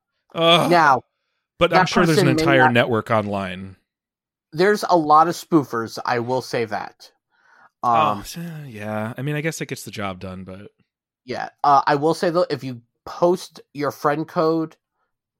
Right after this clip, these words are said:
Speaker 2: to Twitter, just saying, po-, "Looking for Pokemon
Speaker 1: I
Speaker 2: Go
Speaker 1: know.
Speaker 2: friends," you're gonna get a lot of people from Japan. So
Speaker 1: Mm-hmm.
Speaker 2: you'll at least get that one there taken care of very
Speaker 1: Yeah.
Speaker 2: easily.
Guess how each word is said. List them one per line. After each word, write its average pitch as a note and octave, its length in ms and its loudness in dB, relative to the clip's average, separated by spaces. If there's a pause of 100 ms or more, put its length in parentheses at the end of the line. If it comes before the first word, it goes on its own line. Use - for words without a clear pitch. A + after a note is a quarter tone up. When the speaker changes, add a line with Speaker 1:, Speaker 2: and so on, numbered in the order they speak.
Speaker 2:
to C#3+ 80 -12
Twitter, E3 560 -2 (580)
just - 180 -8
saying, C3+ 300 -2
po-, D#3 280 -2
"Looking D3+ 220 -2
for D#3+ 120 -2
Pokemon D3+ 300 -2
Speaker 1:
I - 40 -6
Speaker 2:
Go C#3+ 100 -2
Speaker 1:
know. D3+ 60 -2
Speaker 2:
friends," D#3 340 -2 (680)
you're D#3 220 0
gonna E3 180 2
get D3+ 120 2
a C3+ 60 4
lot A#2+ 240 4
of C#3 80 -4
people D3 160 -4
from C#3+ 220 -2
Japan. C3+ 560 -6 (520)
So A#2 380 0
Speaker 1:
Mm-hmm. A#2 120 -10
Speaker 2:
you'll B2 220 -2
at B2+ 40 -8
least C3 260 -10
get C3+ 100 -14 (220)
that C3+ 100 2
one C#3+ 160 -4
there C#3+ 140 -2
taken D3+ 340 -8
care D#3 260 -2
of E3 180 -8 (800)
very C#3+ 260 2
Speaker 1:
Yeah. - 20 -10
Speaker 2:
easily. G#2+ 440 -10